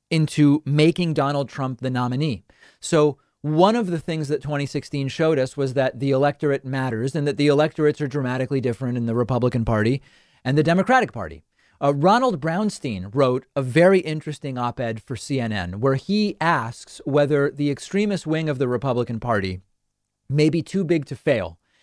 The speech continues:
And there are certain numbers that tell us that, yes,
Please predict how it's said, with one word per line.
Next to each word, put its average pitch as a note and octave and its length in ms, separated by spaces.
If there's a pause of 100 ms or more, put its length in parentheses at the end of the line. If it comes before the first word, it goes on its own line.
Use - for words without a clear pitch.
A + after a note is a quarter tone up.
(300)
And F3 180
there F#3 140
are F#3 80
certain G#3+ 640
numbers D#3+ 640
that C#3+ 180
tell D3+ 220
us D3 160
that, C#3+ 320 (100)
yes, F3 560